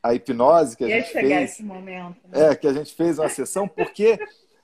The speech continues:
Speaker 1: porque aí você pode falar do seu ponto de vista, é, voltada pra fisioterapia também, é, pra osteopatia. Porque, pra você ter uma noção, nos cursos de hipnose que eu fiz,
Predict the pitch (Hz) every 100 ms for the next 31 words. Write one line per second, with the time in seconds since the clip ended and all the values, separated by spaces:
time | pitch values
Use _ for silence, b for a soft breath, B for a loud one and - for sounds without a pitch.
0 | _ - 160 202 202 220 220 202 202 -
1 | 170 160 208 185 170 - 190 - 180 185
2 | 180 151 139 120 196 233 - - 104 _
3 | _ _ _ - 135 143 143 139 139 135
4 | 127 123 117 110 104 95 _ _ _ _
5 | _ - - 123 160 220 220 180 214 240
6 | - - 202 233 - 208 175 - 143 -
7 | 135 - 120 110 92 _ _ - - 139
8 | 147 156 - 147 127 - - 117 101 _
9 | _ - 151 175 - 185 208 202 175 165
10 | 156 139 190 208 156 _ 131 147 143 -
11 | 180 214 - 135 127 139 - 123 117 151
12 | 170 - 104 - 104 - 160 196 - -